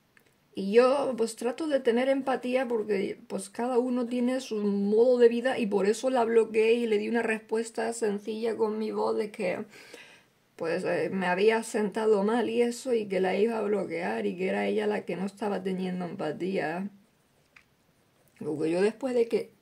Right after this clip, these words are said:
pues, me preguntáis siempre en los directos, por ejemplo, cómo estoy de los ojos, que es lo ulti-, lo único que he hecho últimamente de subir, yo siempre os respondo,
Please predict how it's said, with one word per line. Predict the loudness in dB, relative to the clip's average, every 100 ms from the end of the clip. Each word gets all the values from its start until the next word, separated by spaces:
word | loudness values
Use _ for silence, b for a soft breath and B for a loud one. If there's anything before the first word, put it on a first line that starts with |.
| _ -10
pues, | -6
me | -6
preguntáis | -6 -4 -2 -2 4 6 6 2
siempre | 0 0 2 4
en |
los | 4 4
directos, | 2 0 -2 -6
por | -4 -4
ejemplo, | -4 -4 -2 2 2
cómo | 2 0 -2
estoy | -6 -6 -4
de | -2
los | -2
ojos, | -2 -4 -8 -4
que | -2
es |
lo | 0
ulti-, | 0 -2 -4 -4
lo | -2
único | 0 -2 0 -2
que | -2
he |
hecho | -4 -4
últimamente | -4 -4 -4 -4 -6 -4 -4
de | -6
subir, | -8 -10 -10 -10 B B B
yo | -8 -6
siempre | -4 -6 -4
os | -4
respondo, | -4 -4 -4 -2 -2 -4 -6